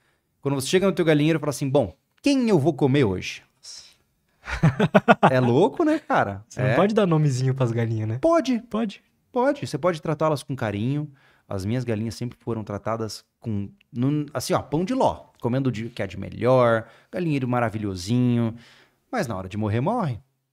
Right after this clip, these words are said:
Speaker 1: E a hora que alguém vier me ceifar, eu vou morrer também. E segue a vida, cada um tem seu propósito, né? Então é muito interessante isso, sabe? E, e, e quem não concorda é porque geralmente tá totalmente desconectado disso. Porque é assim que é a vida. Ou você mata ou você morre.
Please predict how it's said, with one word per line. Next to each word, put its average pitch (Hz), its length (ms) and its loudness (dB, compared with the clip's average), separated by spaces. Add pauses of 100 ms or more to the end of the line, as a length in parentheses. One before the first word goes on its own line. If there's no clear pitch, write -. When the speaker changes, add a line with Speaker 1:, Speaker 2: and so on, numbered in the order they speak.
(160)
Speaker 1:
E 156 100 2
a 143 60 8
hora 131 140 6
que 131 60 -4
alguém 117 240 0
vier 110 180 -2
me 110 60 -4
ceifar, 120 360 -4
eu 143 40 -2
vou 196 100 -2
morrer 208 180 0
também. 175 360 -4 (540)
E - 40 -14
segue 101 220 -4
a 156 40 -2
vida, 147 240 -4
cada 98 220 -4
um 92 60 -4
tem 113 120 -4
seu 160 120 -4
propósito, 120 540 -4 (280)
né? 127 200 -6 (460)
Então 160 160 -2
é 165 40 2
muito 196 160 -2
interessante 202 540 -4
isso, - 120 -14
sabe? 139 240 -10 (180)
E, 120 80 -6
e, 120 340 -8
e 107 40 -8
quem 165 180 -4
não 190 120 -2
concorda 131 560 -4
é - 20 -6
porque - 180 -10
geralmente 156 220 -6
tá 196 100 -6
totalmente 208 340 -6
desconectado 190 520 -6
disso. 165 380 -10 (880)
Porque 151 260 -4
é 165 80 2
assim 160 340 -2
que 247 120 -6
é 269 40 0
a 151 60 0
vida. 90 380 -6 (320)
Ou 190 240 6
você 113 300 -4
mata 92 360 -4
ou 180 60 -2
você 196 240 -6
morre. 196 480 -4